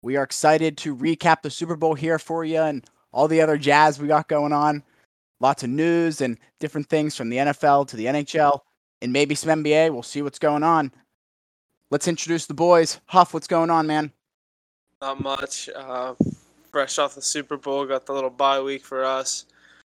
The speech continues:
Speaker 2: Excited to be back, though, get it into some N H L, N B A talk, and maybe get into the, the, uh, college basketball going into March Madness here as we get towards the end of the regular season for college basketball.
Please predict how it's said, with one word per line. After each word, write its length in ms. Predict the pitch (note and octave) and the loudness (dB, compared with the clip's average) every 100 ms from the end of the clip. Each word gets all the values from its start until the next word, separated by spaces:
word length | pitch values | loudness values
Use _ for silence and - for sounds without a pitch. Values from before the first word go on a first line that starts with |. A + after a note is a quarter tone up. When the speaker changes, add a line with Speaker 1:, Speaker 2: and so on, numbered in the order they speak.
| _ | _
Speaker 2:
Excited 360 | - - B2+ B2+ | -12 -6 -4 -6
to 60 | A#2+ | -10
be 100 | B2+ | -10
back, 400 | - C3 B2+ - | -4 -2 -4 -6
though, 260 | C3 B2+ | -4 -4
get 180 | A#2+ B2 | -8 -10
it 120 | B2+ | -10
into 200 | B2+ B2+ | -10 -10
some 240 | A#2 C3 B2+ | -10 -8 -6
N 120 | C3 | -6
H 260 | B2+ B2 | -4 -6
L, 260 | C3 B2+ B2+ | -6 -6 -6
N 120 | B2 | -8
B 160 | B2+ B2+ | -8 -6
A 120 | B2 | -6
talk, 440 | B2+ C3 B2 B2 | -6 -6 -4 -6
and 80 | - | -12
maybe 260 | B2 A#2+ A#2+ | -12 -12 -10
get 160 | B2 | -10
into 260 | B2 B2 A#2+ - | -10 -12 -16 -10
the, 260 | A2+ D2+ B2 | -8 -8 -10
the, 200 | B2+ B2+ | -8 -6
uh, 220 | A#2+ A#2 - _ - - - - | -6 -8 -14 _ -20 -18 -20 -20
college 340 | - D3 C#3+ - | 0 2 2 2
basketball 640 | C#3 D3 - _ C3 B2+ | 4 4 0 _ -4 -2
going 280 | C3+ C3 C3 | -4 -4 -4
into 120 | B2+ | -8
March 340 | B2+ B2+ A#2+ | -4 -6 -6
Madness 400 | C3+ B2+ C3 B2+ | -6 -4 -4 -6
here 160 | - B2+ | -6 -6
as 140 | A#2+ | -6
we 80 | A#2+ | -8
get 180 | A#2+ B2 | -6 -6
towards 240 | C3 B2 | -6 -8
the 120 | A#2+ | -6
end 100 | B2+ | -8
of 60 | B2+ | -6
the 80 | B2+ | -2
regular 280 | B2+ A#2+ A#2 | -2 -2 -6
season 380 | - C3 A#2+ | -4 -6 -10
for 140 | G#2+ - | -14 -20
college 340 | - A2+ A2+ | -8 -6 -6
basketball. 580 | A#2 A2+ A2+ - A2+ G#2+ | -6 -4 -6 -6 -10 -10